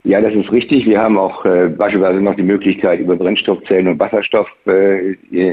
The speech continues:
C O zwei neutral unterwegs zu sein. Ich wehr-, wehre mich gegen das Wir, denn zu dem Wir gehöre ich nicht. Wir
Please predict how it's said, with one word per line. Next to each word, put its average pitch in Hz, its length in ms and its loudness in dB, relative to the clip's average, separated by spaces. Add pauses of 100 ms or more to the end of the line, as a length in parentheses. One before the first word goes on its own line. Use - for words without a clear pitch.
(220)
C 101 100 2
O 101 120 2
zwei 95 160 2
neutral 95 520 0
unterwegs 92 440 -2
zu 107 120 0
sein. 104 240 2 (320)
Ich 101 120 2
wehr-, 113 240 4
wehre 139 240 2
mich 127 160 2
gegen 123 240 0
das 104 140 0 (100)
Wir, 120 300 0
denn 104 300 -2
zu 110 100 -10
dem 98 200 0
Wir 135 200 0
gehöre 117 360 2
ich 107 180 -2
nicht. 113 300 -2
Wir 127 360 0